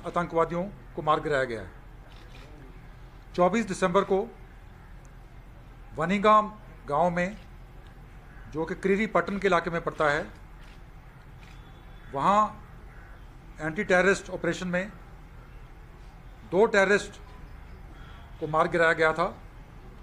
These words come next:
जिसमें एक टेररिस्ट पाकिस्तान का रहने वाला था अबरार, दो हज़ार अठारह से एक्टिव था, और उसके साथ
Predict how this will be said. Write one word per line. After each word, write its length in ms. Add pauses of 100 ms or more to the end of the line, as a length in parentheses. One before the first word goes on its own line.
(520)
जिसमें 280
एक 320
टेररिस्ट 460 (1200)
पाकिस्तान 540
का 200 (600)
रहने 220
वाला 240
था 100 (140)
अबरार, 380 (1040)
दो 140
हज़ार 180
अठारह 240
से 120
एक्टिव 220
था, 120 (880)
और 80
उसके 180
साथ 240